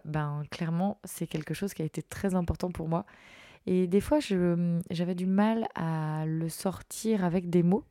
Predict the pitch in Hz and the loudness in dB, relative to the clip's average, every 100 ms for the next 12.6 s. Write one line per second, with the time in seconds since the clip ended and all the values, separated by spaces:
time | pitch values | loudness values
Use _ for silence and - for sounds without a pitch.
0 | _ 165 165 160 190 - 170 247 233 - | _ 0 2 2 0 0 2 2 2 -4
1 | - - - 175 165 151 156 151 151 156 | -16 -20 -6 2 2 4 2 2 2 2
2 | - - - - - 147 156 151 160 165 | -2 -16 -20 -10 -4 0 0 0 -2 0
3 | 165 - 170 214 - - - 175 - 175 | -2 0 0 0 -4 -12 -12 -10 -4 -2
4 | 170 175 180 180 - 151 151 147 151 - | 0 2 2 2 -2 -4 -4 -4 -4 0
5 | 175 180 175 160 _ - - - 233 - | 0 0 -2 -6 _ -12 -6 -2 -2 -2
6 | 214 214 202 202 226 - - 214 202 - | -4 -2 2 2 2 -4 -2 0 0 -8
7 | - - - 240 220 226 - 208 196 196 | -10 -10 -8 -2 0 0 -2 -2 0 0
8 | 262 - 196 - 190 - 208 - - - | -2 -2 0 0 -2 -2 -2 -4 -14 -20
9 | - - 175 170 180 190 185 185 180 180 | -20 0 2 4 4 2 2 2 2 0
10 | 175 190 202 _ _ - - - - 156 | 2 2 0 _ _ -20 -18 -10 -8 -6
11 | 170 220 - 175 165 190 - - 180 160 | -2 -4 -2 -2 0 -2 -2 -8 -4 -4
12 | - 208 226 175 160 151 | 0 2 2 0 -2 -2